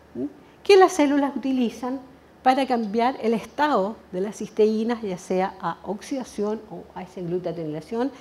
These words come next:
Aquí no está indicado, pero también podría entrar óxido nítrico y formar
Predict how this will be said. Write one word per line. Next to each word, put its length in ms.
Aquí 240
no 80
está 180
indicado, 540
pero 160
también 300
podría 340
entrar 320
óxido 320
nítrico 480
y 80
formar 500